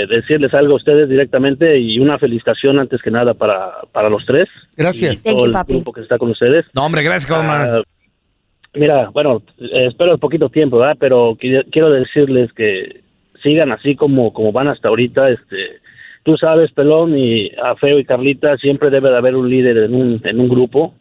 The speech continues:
Speaker 1: Y pienso que eres tú, Pelón, pero ellos también son un complemento contigo y espero que nunca dejen de ser eso.
Speaker 4: Sí, sí,
Speaker 1: Un
Speaker 4: claro,
Speaker 1: grupo y un
Speaker 4: realmente,
Speaker 1: equipo.
Speaker 4: realmente es, eh,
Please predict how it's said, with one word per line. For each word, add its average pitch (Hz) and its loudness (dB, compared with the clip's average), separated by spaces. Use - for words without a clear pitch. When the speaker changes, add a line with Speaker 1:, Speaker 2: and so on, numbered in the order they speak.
Speaker 1:
Y 110 -12
pienso 127 -4
que - -2
eres 117 -2
tú, 131 -4
Pelón, 135 0
pero 127 0
ellos 143 2
también 135 0
son 139 0
un 143 0
complemento 131 -4
contigo 120 -2
y 107 -6
espero 127 -2
que 120 -2
nunca 127 -2
dejen 120 -2
de 107 -4
ser 110 0
eso. 110 -4
Speaker 4:
Sí, 147 -2
sí, - -4
Speaker 1:
Un 131 -4
Speaker 4:
claro, 139 -2
Speaker 1:
grupo - -
y - -2
un 147 -2
Speaker 4:
realmente, 170 -2
Speaker 1:
equipo. 135 -2
Speaker 4:
realmente 190 -2
es, 170 -4
eh, 165 -2